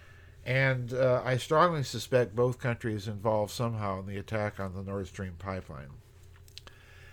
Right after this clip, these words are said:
Now, in that context, folks, in the context of a potential Gulf of Tonkin incident,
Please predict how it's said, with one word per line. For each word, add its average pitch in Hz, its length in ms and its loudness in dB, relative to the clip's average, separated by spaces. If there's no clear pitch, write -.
Now, 135 440 6
in 147 260 0
that 175 300 8
context, 165 760 0
folks, 104 340 -2
in 127 100 -2
the 120 100 -2
context 151 800 2
of 120 280 4
a 123 200 -2
potential 135 760 -2
Gulf 120 380 2
of 110 140 -6
Tonkin 117 720 -2
incident, 101 600 -8